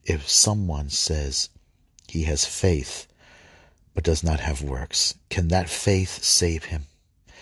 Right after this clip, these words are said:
If a brother has nothing to wear and has no food for the day, and one of you says to him, says to them,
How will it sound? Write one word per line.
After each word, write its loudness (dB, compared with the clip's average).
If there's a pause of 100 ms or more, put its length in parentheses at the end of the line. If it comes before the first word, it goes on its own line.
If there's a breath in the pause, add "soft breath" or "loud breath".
(760 loud breath)
If 6
a 2
brother -2 (1300)
has 0
nothing 0
to -4
wear 0 (560 soft breath)
and 0
has 0
no 2
food 0 (300)
for -6
the -2
day, -2 (500 loud breath)
and 2
one 4
of 2
you 2
says 0
to 0
him, -4 (540)
says 2
to -2
them, 0